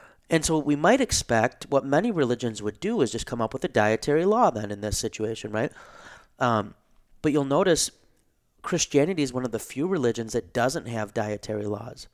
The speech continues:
Um, you know, Hinduism has different views depending on who you're,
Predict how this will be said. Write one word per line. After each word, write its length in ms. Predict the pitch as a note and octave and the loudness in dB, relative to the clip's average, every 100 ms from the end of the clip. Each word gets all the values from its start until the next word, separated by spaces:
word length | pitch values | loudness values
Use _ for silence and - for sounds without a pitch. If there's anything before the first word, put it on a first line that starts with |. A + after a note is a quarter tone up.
| _ _ - - - _ | _ _ -20 -20 -20 _
Um, 300 | - A#2 A2+ - - | 0 2 0 -8 -8
you 100 | B2 | -6
know, 120 | G#2 | -6
Hinduism 600 | F#2+ C#3 D3 C3+ B2 B2 | -6 -4 0 0 0 -2
has 400 | A2+ A2+ G#2 - _ _ - | 0 0 0 -6 _ _ 0
different 340 | C#3 C#3+ A2 | 0 0 -6
views 300 | A2 A#2+ A#2+ | -4 -2 -2
depending 360 | A#2 - A#2 A2+ | -6 -6 -4 -4
on 100 | G#2 | -4
who 160 | C3 | -6
you're, 340 | A#2 A2 G#2 | -4 -2 -2